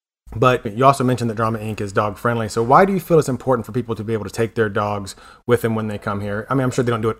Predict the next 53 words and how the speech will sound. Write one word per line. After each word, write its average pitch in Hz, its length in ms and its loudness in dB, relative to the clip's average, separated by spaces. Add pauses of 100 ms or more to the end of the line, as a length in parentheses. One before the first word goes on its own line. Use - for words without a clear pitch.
often 107 300 0
'cause 104 140 -4
it's 107 140 -6
a, 110 100 -6 (140)
you 117 100 -4
know, 98 180 -10 (460)
acting 113 240 -2
classes, 104 240 -4
whatever, 107 220 -2
be 101 100 -8
kind 104 180 -6
of 104 120 -14
awkward. 101 320 -4
It's 95 100 -10
not 98 100 -10
like 95 120 -12
a - 20 -12
very 95 240 -8 (800)
bring 113 180 2
your 107 80 -2
dog 107 240 2
and 101 80 -6
hang 110 180 -4
out 107 240 0
kind 104 360 -4
of 92 120 -8
place 98 300 -2
necessarily. 104 640 -2
But, 113 340 -2 (340)
you 117 80 -2
know, 117 80 4
if 113 60 2
someone 143 240 4
needed 147 240 6
to 120 160 0
and 123 100 0
they 117 60 -2
wanted 131 280 0
to, 120 340 -4 (280)
why 156 160 -2
do 165 60 0
you 156 40 -4
think 156 100 -2
it's 147 80 -4
important 143 360 2
that 135 80 -4
they 139 60 0
be 143 80 2
allowed 139 380 0
or 131 160 2
to 135 140 2
any 139 180 2
place? 95 360 -12